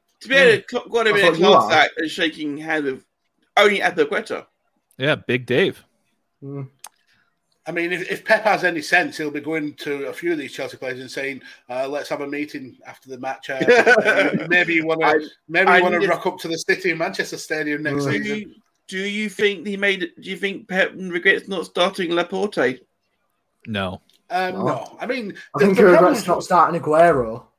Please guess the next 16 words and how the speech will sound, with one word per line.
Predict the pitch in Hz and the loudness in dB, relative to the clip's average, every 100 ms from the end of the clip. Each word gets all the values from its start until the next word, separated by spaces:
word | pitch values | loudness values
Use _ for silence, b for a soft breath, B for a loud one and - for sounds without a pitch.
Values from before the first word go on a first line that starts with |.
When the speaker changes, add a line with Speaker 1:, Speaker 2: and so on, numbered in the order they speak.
| _ _ | _ _
Speaker 4:
the | - | -8
Speaker 3:
Yeah. | 202 | 0
Speaker 4:
problems | 226 285 254 185 | 2 2 -2 0
were | 196 240 233 | 6 6 6
Speaker 1:
Mm. | |
Speaker 4:
in | 196 | 0
the | 190 | -4
centre | - 208 240 180 | -2 -2 -2 -8
backs. | 135 - - - | -10 -12 -16 -18
The | 156 | -4
problems | - 233 233 190 | 2 2 0 -6
were | 151 180 | -2 0
in | 175 | 0
the | 151 | -6
full | - 214 185 | -4 -4 -4
backs | 127 - - | -6 -10 -18